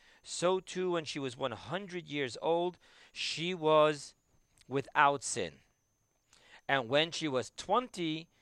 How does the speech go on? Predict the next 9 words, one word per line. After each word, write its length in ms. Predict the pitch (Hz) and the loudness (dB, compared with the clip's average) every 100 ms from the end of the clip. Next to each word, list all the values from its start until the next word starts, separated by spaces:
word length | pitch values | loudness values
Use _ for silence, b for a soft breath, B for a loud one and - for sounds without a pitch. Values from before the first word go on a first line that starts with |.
| _ | _
she 220 | - 160 | -8 -4
was 260 | 147 131 110 | -2 -2 0
like 480 | 131 175 202 - - _ - | 4 6 4 -4 -20 _ -8
a 140 | 117 | -6
seven-year-old 1080 | 101 - 180 180 185 170 160 156 151 156 156 _ _ - | -6 0 0 0 -2 -4 -2 0 0 0 -4 _ _ -6
as 260 | 120 92 104 | -4 -4 -8
regards 560 | 95 127 135 143 - | -4 2 4 2 -2
to 140 | - 127 | -12 -12
beauty. 480 | 92 90 80 - | -10 -12 -12 -20